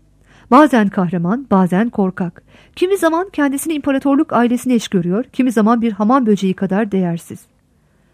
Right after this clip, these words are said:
Roman iktidar ateşiyle kıvranan insanları konu ediniyor. Bu yüzden tarihsel değil, tarihi dekor olarak seçmiş roman türü.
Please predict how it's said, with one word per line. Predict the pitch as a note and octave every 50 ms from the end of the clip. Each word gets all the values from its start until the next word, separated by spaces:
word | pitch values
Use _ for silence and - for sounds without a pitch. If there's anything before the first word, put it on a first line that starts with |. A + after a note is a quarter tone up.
| _ _ _ _ _ _ _ _ _ _ -
Roman | D#4 D#4+ F4 F#4+ G4+ E4+
iktidar | D4 - - F4 F4 F4+ F4+
ateşiyle | - - - D#4 D4+ - - F4 D#4 C#4
kıvranan | - - D4 B3+ C#4 C4+ C4+ D4 C#4
insanları | G3+ C4 A#3+ - C4+ C4 B3 C4+ C4+
konu | C4 - A#3+ G3 F#3
ediniyor. | F3 D#3+ E3+ E3 E3 D#3+ D#3 D#3+ _ _ _ _ _ _ -
Bu | B3+ C#4
yüzden | C#4 A#3+ - A#3 A3+ A3+
tarihsel | - - A3+ G#3 G#3+ G#3+ - - A#3+ A3+ A3 F#3
değil, | F#3+ F#3+ A3 C4+
tarihi | C#4 - C4+ A#3 A#3 A#3+ C4+ C4
dekor | B3+ A#3+ A#3+ - C4
olarak | A#3 F#3 F3+ F3+ F3 F#3 -
seçmiş | - F#3+ F3+ - F#3 - - -
roman | F3+ E3+ E3+ E3 E3
türü. | - - E3+ E3+